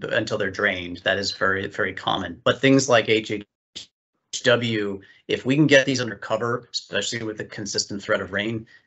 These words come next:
um, I think that's not a bad thing. So think about covered areas, even if it's pole barns, um, or, or even if it's a temporary tarp draped over the material, um, just to limit the, the, the water issue.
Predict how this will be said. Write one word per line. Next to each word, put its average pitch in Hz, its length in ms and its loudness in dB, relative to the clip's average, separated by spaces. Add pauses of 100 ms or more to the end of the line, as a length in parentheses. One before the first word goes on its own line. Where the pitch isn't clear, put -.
(100)
um, 98 400 0
I 107 80 0
think 110 180 -2
that's 95 220 -2
not 95 120 -2
a 92 60 -6
bad 90 240 -4
thing. 85 180 -4
So - 140 -4
think 143 240 2
about 135 320 6
covered 120 500 -2
areas, 127 540 0
even 110 220 -8
if 117 100 -8
it's 127 140 -6
pole 123 240 0
barns, 123 580 2 (300)
um, 101 360 0
or, 110 320 -2
or 123 300 4
even 113 300 0
if 120 120 2
it's 123 140 -2
a 127 80 2
temporary 117 640 2
tarp 113 380 2
draped 107 300 0
over 107 220 -2
the 107 80 -8
material, 104 560 -2 (300)
um, 98 320 0
just - 320 2
to 120 80 0
limit 110 480 0
the, 98 440 -4 (120)
the, 92 460 -2
the 98 100 -2
water 95 440 2
issue. 95 440 -4